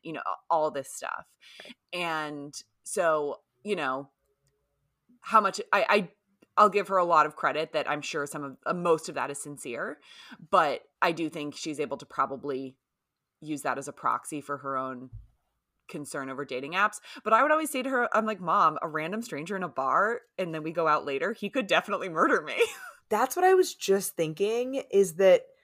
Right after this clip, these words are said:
Speaker 2: I actually often have more information about a man, assuming he's not lying on, on his profile, which, like,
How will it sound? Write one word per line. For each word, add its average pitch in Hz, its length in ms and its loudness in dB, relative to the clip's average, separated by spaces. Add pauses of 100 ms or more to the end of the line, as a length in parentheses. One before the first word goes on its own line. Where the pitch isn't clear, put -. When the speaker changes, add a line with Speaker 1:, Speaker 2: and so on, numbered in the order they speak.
(240)
Speaker 2:
I 247 300 2
actually 311 500 -4
often 165 320 2
have 160 240 -4 (180)
more 165 420 2
information 170 800 -2
about 143 480 2
a 147 80 -6
man, 147 520 -4
assuming 190 320 -2
he's 165 160 -6
not 147 200 -2
lying 127 280 -4
on, 120 220 -10 (460)
on 135 160 -4
his 120 160 -10
profile, 92 400 -4
which, 143 200 -6
like, 127 260 -4